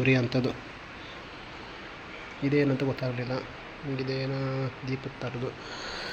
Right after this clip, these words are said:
ಯುದ್ಧಕ್ಕಾಗಿ ಬಳಸಿದಂಥ ಆ ಥರಗಳು ನೋಡಿ. ಎಷ್ಟು ನೋಡಿದ್ರು ನೋಡ್ಬೇಕು ಅನಿಸ್ತಿದೆ. ಇವಾಗ ಸಮುದ್ರದಲ್ಲಿ ಸಿಕ್ಕಂಥ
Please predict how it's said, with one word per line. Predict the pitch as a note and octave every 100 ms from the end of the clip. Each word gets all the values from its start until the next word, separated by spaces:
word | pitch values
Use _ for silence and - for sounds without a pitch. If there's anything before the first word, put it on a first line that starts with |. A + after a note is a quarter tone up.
| - -
ಯುದ್ಧಕ್ಕಾಗಿ | C3 A#2+ C#3 C3+ C3 B2
ಬಳಸಿದಂಥ | B2 C3+ B2+ A#2+ - A#2+
ಆ | A2+ -
ಥರಗಳು | B2+ B2 A#2 A2+
ನೋಡಿ. | A#2 A2+ - - - - - - - - - - - - - - - - - - - - - - - - -
ಎಷ್ಟು | C3+ - D#3+
ನೋಡಿದ್ರು | C#3 C3+ C#3+
ನೋಡ್ಬೇಕು | C3 C3+ C3+
ಅನಿಸ್ತಿದೆ. | B2+ - C3 B2+ - - - - -
ಇವಾಗ | B2+ B2+ C3+
ಸಮುದ್ರದಲ್ಲಿ | C3+ C3 C3 B2+ B2
ಸಿಕ್ಕಂಥ | B2+ - C3